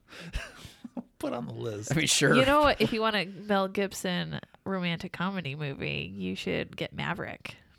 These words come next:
Speaker 3: Watch Maverick.
Speaker 2: I'm hearing
Speaker 3: That's a
Speaker 2: Ken
Speaker 3: Western.
Speaker 2: giggling to my
Speaker 3: That's
Speaker 2: side.
Speaker 3: a Western. Can I watch that one?
Speaker 1: It's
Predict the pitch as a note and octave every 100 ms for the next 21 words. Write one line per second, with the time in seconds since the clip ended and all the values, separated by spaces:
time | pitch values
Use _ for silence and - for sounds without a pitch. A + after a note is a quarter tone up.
0 | _ _ _ - - - E3 - - -
1 | - - - - - - - C#3 C#3 D#3
2 | C#3 D3+ D3 C#3 - C#3+ A#2+ B2+ A#2+ C#3
3 | D4 G#4+ A4 C4 C4 A#3+ A#3 C#4 D#4 D4+
4 | C4 B3+ C4+ C#4+ - G3 G#3 G3 B3+ D#4
5 | G4+ G#4 - _ - _ D3